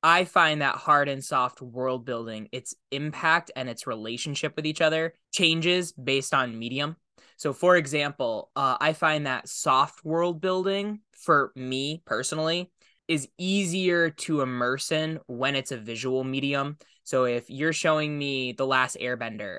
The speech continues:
and Aang goes into the spirit world and things are kind of weird and don't follow natural laws of physics or anything, it's easier for me to absorb and accept it 'cause I'm watching it. If you give me, like, a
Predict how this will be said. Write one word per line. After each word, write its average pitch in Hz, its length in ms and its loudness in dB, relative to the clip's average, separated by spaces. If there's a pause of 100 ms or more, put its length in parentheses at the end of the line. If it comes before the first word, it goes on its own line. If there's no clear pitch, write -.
and 117 640 -6 (200)
Aang 147 400 4
goes 135 320 0
into 135 380 -6
the 123 100 -6
spirit 127 420 -2
world 104 460 -8
and 123 260 -8
things 151 380 2
are 135 100 2
kind 139 380 0
of 123 140 -2
weird 127 520 -2
and 120 220 -8
don't 131 320 -2
follow 123 720 2 (560)
natural 139 880 2
laws 135 300 2
of 127 140 -10
physics 131 440 -4
or 131 120 0
anything, 117 560 -6 (180)
it's 156 220 -2
easier 185 480 2
for 160 200 -2
me 147 220 -4
to 143 200 -6
absorb 127 440 -2
and 127 100 -6
accept - 460 -6
it 143 140 -2
'cause 127 180 -8
I'm 110 240 -6
watching 113 380 -6
it. 143 180 -2 (400)
If 175 240 0
you 165 100 -4
give 151 300 0
me, 147 180 -4
like, 123 240 0
a 110 140 -6